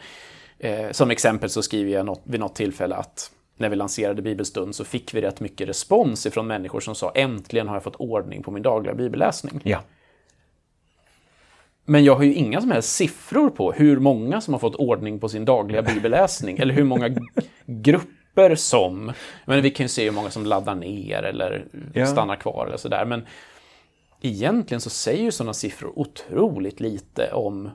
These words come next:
Speaker 2: Mm.
Speaker 1: vad det är för typ av bibelläsning, hur mycket det, det hjälper människor eller, alltså såna
Speaker 2: Precis.
Speaker 1: värden som vi jagar egentligen.
Speaker 2: Precis.
Speaker 1: Så, <laughs> eh, så, så det blir väldigt snålt, det blir nästan anekdoter.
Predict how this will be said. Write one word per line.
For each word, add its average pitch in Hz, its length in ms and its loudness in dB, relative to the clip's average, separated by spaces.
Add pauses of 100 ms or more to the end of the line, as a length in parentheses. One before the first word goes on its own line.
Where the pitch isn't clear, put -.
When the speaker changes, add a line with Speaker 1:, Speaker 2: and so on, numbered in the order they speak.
(140)
Speaker 2:
Mm. 104 220 -8 (120)
Speaker 1:
vad 113 200 2
det 101 40 2
är 95 100 0
för - 140 -10 (120)
typ 170 360 -2
av 147 100 4
bibelläsning, 120 800 -2
hur 123 140 -8
mycket 120 180 -10 (720)
det, - 100 -6 (120)
det 110 260 -6 (360)
hjälper 143 420 2
människor 110 600 -6
eller, 64 200 -6
alltså - 200 -2
såna 131 220 -2
Speaker 2:
Precis. 107 100 2
Speaker 1:
värden 117 260 2
som 113 120 -6
vi 110 100 -2
jagar 113 360 2
egentligen. 123 460 -6
Speaker 2:
Precis. 95 540 -8
Speaker 1:
Så, - 120 2 (440)
<laughs> - 400 -20
eh, 113 440 -2 (720)
så, 165 160 0
så 185 80 2
det 240 120 6
blir 277 140 4
väldigt 151 300 2
snålt, 151 420 0
det 165 100 2
blir 147 560 2 (380)
nästan 143 500 2
anekdoter. 123 960 0